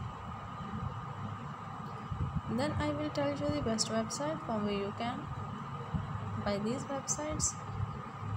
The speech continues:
Amazon dot com, ebay dot com, and aliexpress dot com. Friends, I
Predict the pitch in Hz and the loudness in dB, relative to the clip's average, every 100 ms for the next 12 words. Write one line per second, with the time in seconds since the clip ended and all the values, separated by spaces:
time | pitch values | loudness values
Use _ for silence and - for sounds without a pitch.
0 | - - 233 226 233 254 269 269 - - | -2 -2 0 0 -2 -2 -2 -2 -2 -2
1 | 285 294 277 - - - - 269 294 311 | -2 -2 -6 -8 -6 -6 -4 -2 0 2
2 | 226 208 214 - 247 247 254 - - - | 2 2 0 0 2 2 -2 -4 -6 -4
3 | 226 233 277 - - - 240 185 220 - | -2 -2 0 0 -2 0 2 2 0 0
4 | 208 196 - 185 - - 175 - - - | 2 2 4 2 2 0 0 0 -2 -4
5 | - - - - - - - - - - | -2 -2 -2 -2 -2 0 0 0 0 -2
6 | - - 240 311 - - - - - 247 | -2 2 2 4 4 4 4 2 4 4